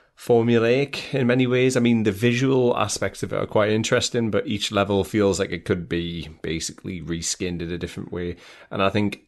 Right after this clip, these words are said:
the levels themselves range from fine to s-, just awful,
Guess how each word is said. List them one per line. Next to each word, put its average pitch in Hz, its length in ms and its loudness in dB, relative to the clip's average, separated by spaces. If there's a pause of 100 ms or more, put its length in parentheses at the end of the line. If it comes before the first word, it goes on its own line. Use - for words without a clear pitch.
(180)
the 107 160 2
levels 101 320 2
themselves 92 600 0 (100)
range 92 500 -2
from 82 480 0
fine 92 840 -2
to 87 380 -6 (540)
s-, - 360 -6 (140)
just 92 440 -2 (100)
awful, 95 480 0